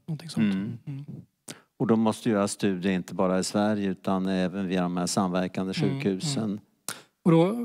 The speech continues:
Speaker 1: speciellt när vi kommer in på en fas tre-studie då, som kanske kommer behöva omfatta runt hundra patienter eller så.
Speaker 2: Mm.
Speaker 1: Eh, och då kanske vi pratar om att det är tio olika sjukhus som, som är samverkare. Ehm, och, och det,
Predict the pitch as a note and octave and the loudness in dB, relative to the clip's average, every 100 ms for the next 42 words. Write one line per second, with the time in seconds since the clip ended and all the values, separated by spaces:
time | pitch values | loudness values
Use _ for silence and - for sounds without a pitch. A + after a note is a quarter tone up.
0 | B3 C4+ C4 F3+ E3 E3+ F3 E3+ F3 D#3+ | -4 -4 -2 2 6 6 4 2 2 2
1 | D3+ C#3+ D3+ C3+ D#3+ D3 - D#3 E3 D3+ | 2 2 2 0 0 0 2 2 4 2
2 | C#3+ C#3+ C#3 - D3 C3+ D3 C#3 C#3 C3 | 0 -2 -2 0 -2 0 0 2 0 -2
3 | C3+ C#3+ C3+ C3+ - C#3 C#3+ - D3+ D#3 | -2 0 -2 -2 -2 -2 0 -2 -2 -2
4 | C3 B2+ D3 D#3 G#2+ F#2 G2+ - - - | -4 -6 -6 -2 -2 -2 -6 -16 -20 -20
5 | - _ F3+ D3 D3 D#3 D3 D#3+ D3 C#3 | -20 _ 2 2 4 2 2 2 0 2
6 | D3+ C3+ C#3+ C#3 C3+ C#3 C3 - D3 D3+ | 2 2 0 0 -2 -2 -2 0 2 2
7 | C#3+ C3+ C3 C#3+ B2 C#3+ - C#3 C#3 B2+ | 0 -2 0 -2 -2 -4 -4 -6 -8 -12
8 | - _ - F3 D3 C#3+ C#3 - C#3 C3+ | -16 _ -10 -8 -4 -2 0 0 0 -2
9 | C3+ D3+ D3 - _ _ _ _ _ _ | 0 0 -2 -6 _ _ _ _ _ _
10 | - D#3 C#3+ C#3 C#3 C#3 C3+ C3+ C3+ C#3 | 0 4 6 6 4 2 2 0 -2 -6
11 | E3 B3 D#3+ - - D#3 D#3 D#3+ D#3 D#3 | -8 0 0 0 0 6 8 8 6 2